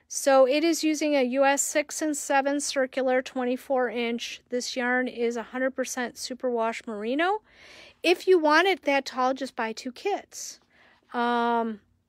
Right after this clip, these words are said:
but they were twenty-eight. They're on sale for twenty-four.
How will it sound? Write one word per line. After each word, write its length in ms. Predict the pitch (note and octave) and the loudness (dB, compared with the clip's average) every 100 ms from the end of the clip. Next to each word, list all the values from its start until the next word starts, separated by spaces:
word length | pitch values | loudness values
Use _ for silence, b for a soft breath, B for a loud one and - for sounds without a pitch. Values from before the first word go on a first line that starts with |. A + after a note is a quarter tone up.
| _ - - | _ -20 -8
but 200 | B3 B3 | -6 2
they 160 | C4+ | 2
were 200 | C4+ C#4+ | 6 4
twenty-eight. 680 | D4 - D4 C#4 C4 C#4 B3 | 2 -2 0 2 2 0 -2
They're 160 | B3 G#3+ | -4 -4
on 260 | A#3+ B3 | -4 -4
sale 320 | B3+ - B3+ B3+ | -4 -2 -2 -2
for 180 | A#3+ | -6
twenty-four. 920 | G#3 - A3 B3 - B3+ A3 A3 E4+ | -12 -10 -6 -6 -6 -2 2 2 2